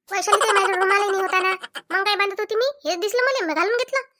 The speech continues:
पण यानं कोणी गरम गरम लागून राहिलं साजरं डोक्याले. मस्त नरम नरम आहे ना, तर गरम गरम लागते, अशी गरमी आल्यावानी होऊन राहिलं. हा, थोडीशी थंडी कमी झाल्यासारखी वाटते.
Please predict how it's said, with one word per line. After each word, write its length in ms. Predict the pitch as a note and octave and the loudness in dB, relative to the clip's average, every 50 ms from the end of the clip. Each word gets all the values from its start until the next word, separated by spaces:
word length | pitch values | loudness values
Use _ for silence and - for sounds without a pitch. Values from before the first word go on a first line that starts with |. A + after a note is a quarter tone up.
| _ _ _ - | _ _ _ -10
पण 100 | - E4 | -4 -2
यानं 140 | F4+ F4+ F4+ | -2 0 0
कोणी 160 | G4 G4 G#4 | 0 0 0
गरम 220 | D#4+ E4+ F#4+ F#4+ F#4 | 2 2 2 2 2
गरम 140 | F#4+ G4+ | 2 2
लागून 220 | A4+ B4+ B4 B4 A#4 | 2 2 2 2 2
राहिलं 140 | A4+ G#4 G#4 | 2 2 2
साजरं 280 | G4+ G4 F#4 F#4 F4+ | 0 0 2 2 0
डोक्याले. 320 | E4+ E4+ - F4+ E4+ E4 E4 E4 _ _ _ _ _ _ - | 0 0 -2 0 0 -2 -2 -4 _ _ _ _ _ _ -8
मस्त 180 | F4+ F4 - F#4 | -8 -6 -4 -2
नरम 260 | F4+ F#4 F#4 F#4 F4+ | 0 0 2 2 2
नरम 200 | F4+ G4 G4 F#4+ | 2 2 2 2
आहे 100 | G4+ G#4 | 2 2
ना, 100 | B4 - - _ _ _ _ _ _ _ - | 2 0 -2 _ _ _ _ _ _ _ -8
तर 40 | D4+ | -4
गरम 280 | C#4+ F4 F#4+ G#4 G#4 | -2 0 0 0 2
गरम 160 | G4+ G#4 G#4+ G#4 | 2 0 0 2
लागते, 260 | G4+ G4 G4 - G4+ | 0 0 0 -2 -4
अशी 120 | F#4+ F#4 | -2 0
गरमी 260 | D#4+ F4 F#4 F#4 F#4+ | 0 0 2 2 2
आल्यावानी 300 | F4+ F4 F4 F4 F4 E4+ | 2 2 2 2 0 0
होऊन 120 | F4+ F#4+ G#4 | 0 -2 0
राहिलं. 220 | C5 C#5+ B4+ F#4+ D#4+ - _ _ _ _ _ _ _ - | 0 0 0 0 -2 -4 _ _ _ _ _ _ _ -6
हा, 140 | E4+ E4 D#4+ | -4 -4 -4
थोडीशी 440 | D#4+ _ _ _ - F4+ F4 - E4+ - | -4 _ _ _ -8 -8 -6 -6 -4 -2
थंडी 200 | F#4 F4+ F4 F4 | -2 0 0 0
कमी 220 | - F4 F4 E4+ | 0 0 0 2
झाल्यासारखी 380 | E4+ F4 E4+ E4 E4+ D#4+ - E4+ | 0 0 0 0 -2 -4 -2 0
वाटते. 300 | E4 D#4+ E4 - E4 | -2 -2 -2 -4 -6